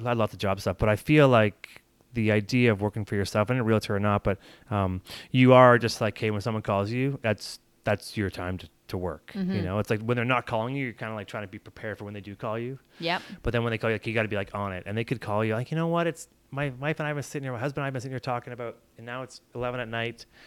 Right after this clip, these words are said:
Speaker 1: We're, we're gonna make an offer." You're like, "Ah, okay, fine." You're like, and then you're like, "I wanna go skiing tomorrow morning."
Speaker 2: Yeah.
Speaker 1: You know, like, that kind of stuff happens, but you have to make that choice 'cause at some point
Speaker 2: Oh,
Speaker 1: you
Speaker 2: and you
Speaker 1: see
Speaker 2: know what? I think as you get, as you get more and more into the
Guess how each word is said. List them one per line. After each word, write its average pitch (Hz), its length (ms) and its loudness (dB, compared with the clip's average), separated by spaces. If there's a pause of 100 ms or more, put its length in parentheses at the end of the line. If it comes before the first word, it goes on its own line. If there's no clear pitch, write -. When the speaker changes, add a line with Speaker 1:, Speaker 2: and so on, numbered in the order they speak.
(260)
Speaker 1:
We're, - 200 -12
we're 131 80 -2
gonna 143 180 0
make 120 100 0
an 110 80 0
offer." 110 220 2
You're 107 80 2
like, 110 200 0
"Ah, - 340 -2
okay, 156 180 4
fine." 151 300 2
You're 135 100 0
like, 131 140 -4
and 147 100 -4
then 143 80 -2
you're 143 80 0
like, 143 200 0
"I 151 60 -12
wanna 196 180 -8
go 214 80 -6
skiing 208 220 -12
tomorrow 170 140 -8
morning." 139 220 -8 (220)
Speaker 2:
Yeah. 170 120 0
Speaker 1:
You 127 80 0
know, 135 40 2
like, 127 120 0
that 120 160 4
kind 135 80 0
of 113 40 0
stuff 131 160 0
happens, 123 280 0
but 123 100 -4
you 120 100 0
have 117 160 0
to 107 80 -10
make 107 200 -8
that 92 140 -8
choice 101 260 -10
'cause - 320 -16
at 98 80 -20
some 95 180 -12
point 92 260 -12 (200)
Speaker 2:
Oh, 185 240 -2
Speaker 1:
you 156 60 -10 (360)
Speaker 2:
and 262 60 4
you 262 80 0
Speaker 1:
see 254 40 0
Speaker 2:
know 254 100 2
what? 247 100 4
I 247 100 4
think 262 260 -2
as 185 220 0
you 202 80 -4
get, 185 240 -2 (160)
as 190 180 0
you 202 60 -4
get 180 380 -4
more 180 300 -2
and 175 100 -4
more 175 240 -4
into 165 340 -6
the 165 300 0